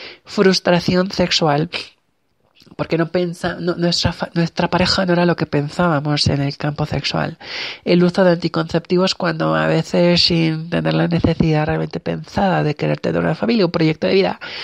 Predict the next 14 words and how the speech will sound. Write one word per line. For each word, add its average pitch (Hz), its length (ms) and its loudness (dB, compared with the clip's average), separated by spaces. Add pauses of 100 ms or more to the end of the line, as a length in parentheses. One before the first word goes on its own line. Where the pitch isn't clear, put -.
(420)
queremos 156 480 2
ya 143 140 0
tener 139 300 -6
descendencia. - 800 -10 (480)
La 156 160 0
venganza, 175 600 0
el 202 60 -2
aire 165 180 2
y 160 40 0
los 143 160 -4
celos 185 260 -2
que 156 140 -2
son 151 160 -2
natos, 220 500 -2